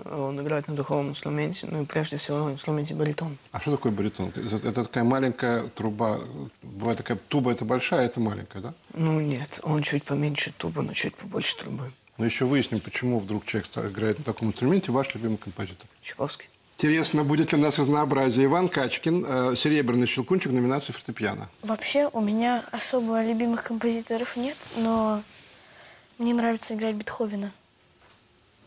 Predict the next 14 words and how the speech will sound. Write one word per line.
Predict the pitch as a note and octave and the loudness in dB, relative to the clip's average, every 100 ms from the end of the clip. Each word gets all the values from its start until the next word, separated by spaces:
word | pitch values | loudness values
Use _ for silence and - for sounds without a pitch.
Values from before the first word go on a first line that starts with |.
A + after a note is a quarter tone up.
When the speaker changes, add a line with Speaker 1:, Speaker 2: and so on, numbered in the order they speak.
| - | -10
Speaker 2:
Можете | A2 D#3+ - A2+ | 0 0 2 -2
объяснить, | - F#2 | -2 -12
почему? | - - F#2+ A2 _ - - - - - - - - - - - - - - | -10 -10 -10 -12 _ -20 -20 -20 -20 -20 -20 -20 -20 -20 -20 -20 -20 -14 -2
Он | G#2 | 0
же | A2 | 0
трагический | A#2 A#2+ A2 - - - - | 2 0 0 -6 -12 -14 -18
такой. | - F#2 - - - - - - - A#3+ | -18 -20 -20 -20 -20 -20 -20 -20 -8 -4
Speaker 3:
Не | A#3 | 0
всегда. | B3+ G#3+ A3 B3+ - - _ _ _ _ _ _ _ _ - A3+ | 0 0 -2 -2 -10 -20 _ _ _ _ _ _ _ _ -12 -2
Он, | A3 A3 | 0 2
э, | G#3+ G#3 G#3+ - - | 0 0 -2 -8 -4
у | A3+ | -2
него | A3 A3 | 0 -2
вообще | A#3 - A3+ G#3+ | 0 -2 0 -2